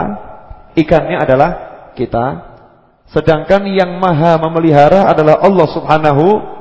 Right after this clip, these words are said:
wa ta'ala. Pertanyaannya, mungkinkah Allah lupa nggak ngasih makan kita?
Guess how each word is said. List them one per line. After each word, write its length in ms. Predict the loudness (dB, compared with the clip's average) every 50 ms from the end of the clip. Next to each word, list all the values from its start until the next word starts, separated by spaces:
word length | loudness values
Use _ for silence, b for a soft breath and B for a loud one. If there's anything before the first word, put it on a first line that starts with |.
| -20 -20 -14 -6
wa 160 | -4 -4 -2
ta'ala. 480 | -2 -4 -4 -4 -4 -6 -6 -6 -8 -10 -12 -18 B B B B B _ -2
Pertanyaannya, 920 | 0 2 2 2 0 0 -2 -2 -4 -4 -4 -6 -8 -8 -6 -6 -6 -6 -8 -10 -16 -20 -20 -20 _ _ _ _ _ _ _ _ _ _ _ _ _ _
mungkinkah 720 | -6 -4 -4 -4 -2 0 -2 -2 0 0 -2 -2 -2 -2 0
Allah 300 | 0 2 2 2 0 0
lupa 320 | 0 -2 -2 0 0 0 0 -2
nggak 200 | -2 -4 -6 -4 -4
ngasih 240 | -4 -4 -2 -2 -4
makan 400 | -2 -2 -2 -2 -2 -4 -4 -6
kita? 200 | -6 -4 -4